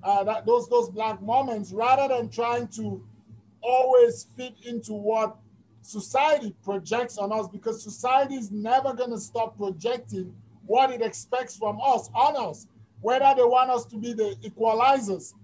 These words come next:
or to be the balancers or to be the, um, the resource that educates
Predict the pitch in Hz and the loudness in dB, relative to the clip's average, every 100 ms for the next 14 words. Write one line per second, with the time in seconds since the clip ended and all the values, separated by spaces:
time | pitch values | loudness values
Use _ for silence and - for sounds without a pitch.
0 | _ _ - 220 240 240 233 214 247 226 | _ _ 2 4 6 2 -2 -8 -8 -8
1 | 220 175 240 285 277 247 196 196 160 - | -8 -2 2 4 2 0 -6 -6 -8 -14
2 | - _ - 226 254 247 240 226 190 240 | -20 _ -2 4 6 4 -2 -8 -6 -6
3 | 240 233 226 220 214 202 196 190 - - | -6 -6 -2 0 2 2 0 -4 -18 -20
4 | _ _ 220 220 208 208 294 240 262 247 | _ _ -8 -4 -4 -4 -4 -2 0 2
5 | 202 180 - 220 233 226 190 214 - 269 | 2 0 -4 -4 -2 -2 -2 -4 2 4
6 | 226 - | 4 -2